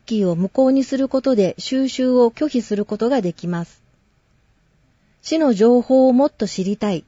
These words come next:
柏市公式ホームページ、キューアールコード、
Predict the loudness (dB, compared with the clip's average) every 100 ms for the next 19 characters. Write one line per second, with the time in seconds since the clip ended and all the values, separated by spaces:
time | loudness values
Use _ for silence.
0 | _ _ _ _ _ _ _ _ _ -6
1 | -4 0 -2 -2 -4 0 0 0 -2 0
2 | 2 2 0 0 2 2 0 -6 -12 _
3 | _ _ -4 0 4 4 2 0 0 2
4 | 2 0 -4